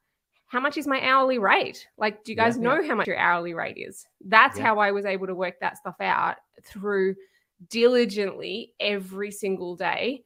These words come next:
Speaker 1: I spend five minutes at the end of, end of every single day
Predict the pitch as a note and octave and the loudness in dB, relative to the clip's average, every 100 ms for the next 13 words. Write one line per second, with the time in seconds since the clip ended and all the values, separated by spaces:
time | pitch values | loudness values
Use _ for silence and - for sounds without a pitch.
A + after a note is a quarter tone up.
0 | _ F3+ - F#3 E3 - G3+ F#3+ F#3 F3+ | _ -14 -10 -8 -8 -4 2 4 4 0
1 | F3 F3 - F#3 F3+ F3+ E3+ _ - F#3 | -6 -6 -8 -10 -10 -12 -12 _ -10 -8
2 | F3+ E3+ F#3 F#3+ F#3 F#3 F3 E3+ D#3+ D#3+ | -6 -6 -6 -6 -6 -8 -8 -6 -4 -4
3 | D#3+ | -6